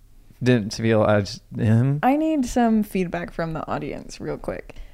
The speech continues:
Speaker 2: So let's say you have two socks on, okay?
Speaker 1: <laughs>
Speaker 2: Your socks are a little higher than ankle, like no-show socks, okay?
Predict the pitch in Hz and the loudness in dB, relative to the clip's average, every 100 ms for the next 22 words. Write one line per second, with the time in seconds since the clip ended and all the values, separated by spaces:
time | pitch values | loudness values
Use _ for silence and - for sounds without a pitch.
0 | - - 233 226 226 220 - 269 254 220 | -20 -6 0 4 4 2 2 4 6 4
1 | 196 - 196 185 - 135 - - - - | 0 -2 -2 -2 0 -2 -2 -6 -6 -6
2 | - - - - - _ - 170 220 240 | -10 -16 -20 -20 -20 _ -4 2 4 4
3 | - - - - - - - - - 202 | 0 -14 -16 -20 -20 -20 -16 -16 -8 2
4 | 208 220 233 226 - - 190 190 185 180 | 4 4 4 4 2 0 2 4 4 4
5 | 185 180 175 165 160 156 151 - 156 147 | 2 0 0 0 0 -2 -2 -4 -4 -4
6 | 147 80 76 85 - 160 147 - 87 - | -4 -4 -4 -4 -4 -4 -4 -4 -6 -4
7 | 67 - - - 208 262 | -8 -8 -12 -2 0 0